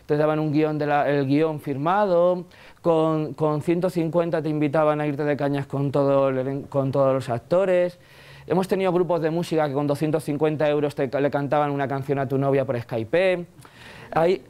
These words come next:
hay muchísimas maneras de, de hacerlo viral, de hacerlo bonito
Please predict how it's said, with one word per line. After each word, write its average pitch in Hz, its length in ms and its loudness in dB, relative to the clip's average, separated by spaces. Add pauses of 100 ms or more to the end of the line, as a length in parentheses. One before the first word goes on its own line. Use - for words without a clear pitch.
hay 180 180 2
muchísimas 208 640 0
maneras 185 580 0
de, 160 480 2
de 147 60 0
hacerlo 185 320 0
viral, 180 320 2
de 175 60 0
hacerlo 175 340 0
bonito 185 680 0